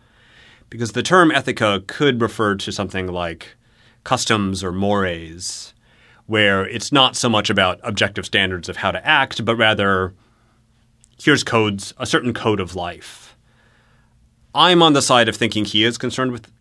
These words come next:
ethics in something close to our sense, and he gives some pretty specific descriptions. So one, we were talking about returning hate with love.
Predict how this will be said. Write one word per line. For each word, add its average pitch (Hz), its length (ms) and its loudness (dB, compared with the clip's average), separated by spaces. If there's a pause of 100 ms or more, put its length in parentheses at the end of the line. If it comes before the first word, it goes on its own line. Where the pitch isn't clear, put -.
(180)
ethics 139 400 -6
in 110 80 -2
something 107 320 -4
close 107 300 -4
to 120 180 -6
our 117 160 2
sense, - 640 -10 (640)
and 107 340 4
he 135 280 -2
gives 156 560 -2 (120)
some 120 500 0 (520)
pretty 190 420 2
specific 117 680 -2 (240)
descriptions. 92 600 -4
So 120 140 2
one, 113 580 2 (280)
we 95 100 -10
were 95 80 -6
talking 98 260 -2
about 98 220 0
returning 95 360 -4
hate 101 180 -2
with 95 140 -14
love. 113 480 2